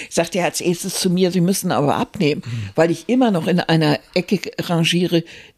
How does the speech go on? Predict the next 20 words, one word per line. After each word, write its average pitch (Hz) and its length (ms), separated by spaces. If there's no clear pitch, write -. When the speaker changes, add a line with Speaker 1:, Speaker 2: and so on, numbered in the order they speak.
Speaker 1:
die 156 400
üppig 202 320
ist. - 300
Speaker 2:
Mhm. 113 400
Speaker 1:
Aber 202 340
ich 185 160
war 214 120
mein 196 220
Leben 262 220
lang 156 260
dick. - 380
Speaker 2:
Mhm. 117 220
Speaker 1:
Und 196 100
ich - 160
hab - 180
so 196 360
oft - 160
gesagt, 147 240
"Scheiß - 360
drauf." - 300